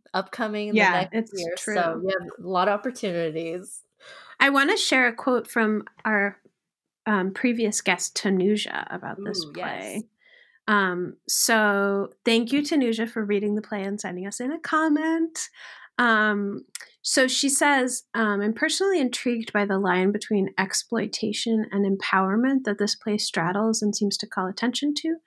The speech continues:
Speaker 2: I feel like it raises good questions around attaching power and empowerment to a body part."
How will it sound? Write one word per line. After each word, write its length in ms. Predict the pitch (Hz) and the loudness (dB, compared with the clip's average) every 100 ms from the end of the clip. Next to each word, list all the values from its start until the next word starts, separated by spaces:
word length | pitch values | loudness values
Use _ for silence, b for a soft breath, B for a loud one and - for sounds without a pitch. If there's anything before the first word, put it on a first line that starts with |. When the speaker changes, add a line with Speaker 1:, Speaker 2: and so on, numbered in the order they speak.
| B B B B | B B B B
Speaker 2:
I 60 | 220 | 0
feel 120 | 240 | 0
like 140 | 240 | 2
it 60 | 190 | 2
raises 320 | 214 220 208 | 4 4 2
good 200 | - 226 | 0 0
questions 540 | - 180 - 233 226 220 | 0 0 2 2 2 4
around 240 | 202 196 | 2 2
attaching 520 | 190 - 175 190 180 | 0 -4 -4 -4 -6
power 600 | - 185 180 196 185 175 - | -2 0 2 0 -2 -4 -4
and 120 | 196 | -2
empowerment 640 | 180 180 - 165 170 175 - | -2 -4 -4 -4 -4 -6 -6
to 140 | 185 147 | -6 -6
a 60 | |
body 440 | - 165 185 208 180 | -6 -2 2 2 0
part." 460 | - - 165 - | -6 -10 -10 -12